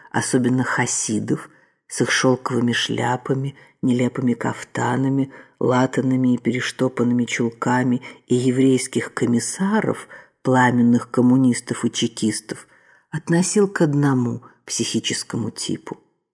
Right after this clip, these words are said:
Эва уже во вторую нашу встречу высказала нечто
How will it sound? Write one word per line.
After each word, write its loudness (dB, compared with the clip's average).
Эва 2
уже 0
во 2
вторую 0
нашу 0
встречу -2
высказала -2
нечто -2